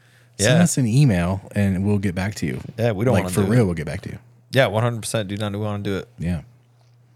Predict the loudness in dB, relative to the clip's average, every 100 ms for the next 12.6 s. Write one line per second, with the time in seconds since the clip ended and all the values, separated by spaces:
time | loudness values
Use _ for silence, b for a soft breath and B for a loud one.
0 | _ _ _ _ _ -4 -2 0 -2 0
1 | 0 2 0 0 -2 -6 _ _ _ 0
2 | 2 4 4 2 -2 -4 -4 -10 _ _
3 | _ 0 0 4 2 0 -2 0 4 4
4 | 6 4 4 4 4 4 2 2 2 2
5 | 2 0 2 6 6 4 2 0 2 -2
6 | -2 -6 -2 2 4 4 4 2 2 2
7 | 2 0 0 0 2 0 0 0 2 2
8 | 0 0 -2 0 0 0 0 0 -2 -2
9 | -2 -4 -6 -12 -10 -12 -8 -8 -8 -10
10 | -8 -10 -10 -8 -8 0 2 4 4 2
11 | 4 4 6 4 2 2 0 0 2 2
12 | 0 -2 -2 -4 -6 -8